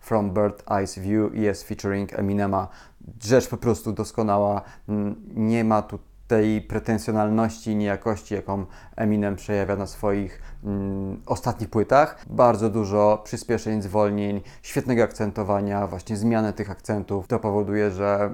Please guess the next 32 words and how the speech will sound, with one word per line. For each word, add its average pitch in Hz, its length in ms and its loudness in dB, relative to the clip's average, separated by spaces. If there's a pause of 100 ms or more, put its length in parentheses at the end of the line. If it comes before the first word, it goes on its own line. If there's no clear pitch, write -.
myślę, 110 360 -2
że 101 100 -2
jest 98 160 -4
to 110 60 -2
jeden 107 260 0
z - 140 -8
lepszych 107 400 -2
kawałków, 104 640 0 (360)
mm, 104 200 -2
Ema, 110 340 6
jakie 107 360 2
w 104 120 -4
ogóle 104 180 0
nagrał, 101 320 0
jedna 98 160 0
z 95 80 -6
lepszych 104 220 -2
zwrotek 101 500 2 (320)
Ema, 104 200 2
jakie 101 200 -2
nagrał. 110 460 4 (560)
I 147 220 6
chyba 110 300 2
po 104 100 -6
prostu 107 300 -2
najlepszy 98 480 -2
kawałek 98 440 -2
na 104 100 -6
płycie. 104 440 -2
Warto, 113 580 4
mm, 110 280 -6
sięgnąć 120 680 0